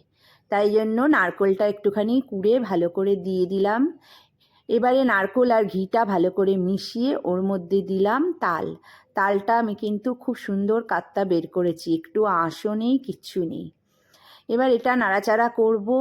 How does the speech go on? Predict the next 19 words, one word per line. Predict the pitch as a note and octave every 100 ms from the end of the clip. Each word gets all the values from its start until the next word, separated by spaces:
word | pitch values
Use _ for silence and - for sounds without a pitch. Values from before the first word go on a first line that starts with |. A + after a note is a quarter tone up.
| C#4+ B3
ভালো | F#3+ F#3+ G#3
করে | G#3 G#3+ B3+
একটুখানি | B3+ - G3+ G3 G#3
নারকোলের | A3+ F#3 E3+ F#3+ G3 -
সাথে | G3 G3+ A#3
মিশিয়ে | G#3+ D#3 - E3+ D#3+
নেব। | D3+ D3 E3+ - _ _ _ _ G3+
এবার | G#3 G#3 F#3
দেব | G#3 G#3+ C#4 C#4
চিনি, | A3+ F#3 F3 D#3+ D#3 - - _ -
চিনিটা | A3+ A#3+ A#3+ A#3+
পরিমাণ | A3 G#3 A3 A3
মতো | A3 G#3+ - A3+
দেব। | G#3+ G#3 C4 C4+
তালটা | F3 E3+ E3 G#3 G#3+ G#3+
খুব | A#3+ G#3
ভালো | G3 E3+ F#3+ A#3+
মিষ্টিও | A3 E3 - - G#3 G#3+ A3
আছে, | G#3 G#3 -